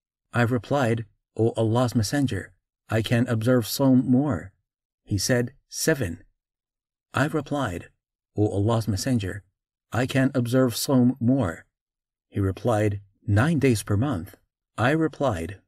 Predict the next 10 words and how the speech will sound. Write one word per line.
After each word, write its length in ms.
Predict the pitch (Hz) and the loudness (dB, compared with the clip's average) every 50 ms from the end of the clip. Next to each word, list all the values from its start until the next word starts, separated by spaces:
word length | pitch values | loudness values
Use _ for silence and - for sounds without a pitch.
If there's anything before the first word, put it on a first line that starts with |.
| _ _ _ _ _ _ _ | _ _ _ _ _ _ _
"O 140 | - 117 135 | 0 2 2
Allah's 420 | - 120 120 120 123 135 143 135 | 2 2 0 0 0 0 -2 -2
Messenger, 560 | 143 131 - - 156 135 110 98 85 78 - _ _ _ _ _ _ _ _ _ _ - | -2 -2 -2 0 0 -2 -2 -2 -4 -8 -10 _ _ _ _ _ _ _ _ _ _ -2
I 140 | - 120 123 | 0 0 0
can 220 | - 127 127 131 131 | 2 2 2 2 2
observe 420 | 127 120 113 110 135 131 131 120 | 0 0 0 2 4 4 4 2
Sawm 460 | 110 - - 156 143 131 127 131 135 - _ _ - | 0 0 0 2 4 4 4 4 2 -2 _ _ -8
more." 500 | 151 156 160 165 131 98 92 - - - _ _ _ _ _ _ _ _ _ _ _ _ _ _ _ _ _ | -6 -2 0 2 2 0 0 -4 -8 -18 _ _ _ _ _ _ _ _ _ _ _ _ _ _ _ _ _
He 140 | - 117 | -4 -4
said, 380 | 107 - - 131 117 113 110 - | -2 0 2 2 2 2 0 -4